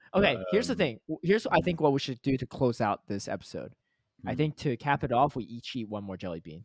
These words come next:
Speaker 1: Oh, I don't wanna eat these, man.
Speaker 2: Just one more, just
Speaker 1: I'll,
Speaker 2: one
Speaker 1: I'll
Speaker 2: more.
Speaker 1: do
Speaker 2: One
Speaker 1: it,
Speaker 2: each.
Speaker 1: innit,
Speaker 2: I'll eat one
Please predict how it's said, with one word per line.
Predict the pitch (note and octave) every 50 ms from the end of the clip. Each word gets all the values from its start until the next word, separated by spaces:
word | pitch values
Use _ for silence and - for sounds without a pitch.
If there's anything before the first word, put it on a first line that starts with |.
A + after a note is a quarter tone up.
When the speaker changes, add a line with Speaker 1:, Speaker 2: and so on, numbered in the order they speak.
| - _
Speaker 1:
Oh, | - - G2+ G2
I | G#2+ -
don't | - C3
wanna | C3 A#2+ A2 -
eat | - F#2+ G2 F2
these, | F2 F#2+ F#2 F2 E2+ F2
man. | F2+ F2 F2 F2 F2 F#3
Speaker 2:
Just | F#3 A3 - -
one | A#3 A#3+ A3+
more, | G3+ E3
just | - C3 D3
Speaker 1:
I'll, | E3 F3
Speaker 2:
one | A#3 F3
Speaker 1:
I'll | E3+
Speaker 2:
more. | E3 C#3
Speaker 1:
do | F3 A3+
Speaker 2:
One | A3+ F#3+
Speaker 1:
it, | C#3
Speaker 2:
each. | D3 D3+
Speaker 1:
innit, | D#3
Speaker 2:
I'll | - -
eat | F#3+ -
one | F#2+ -